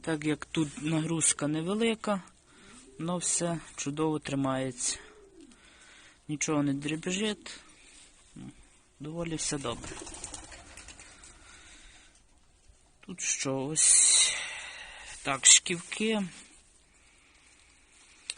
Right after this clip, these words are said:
взяті з Жигулів. Це з генератора. Ну, тут ще була крильчатка для охолодження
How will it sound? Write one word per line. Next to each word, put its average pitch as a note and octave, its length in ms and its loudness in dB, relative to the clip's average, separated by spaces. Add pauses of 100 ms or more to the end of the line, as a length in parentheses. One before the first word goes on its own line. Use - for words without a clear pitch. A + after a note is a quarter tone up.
(460)
взяті D#3+ 640 2
з D#3 300 0
Жигулів. D#3 600 0 (380)
Це E3+ 420 2 (320)
з D#3 440 2
генератора. D3 800 0 (720)
Ну, F#3+ 80 -4
тут F3+ 200 0
ще - 200 6
була E3+ 340 2 (200)
крильчатка E3 720 0
для D3+ 220 0
охолодження A#3 880 0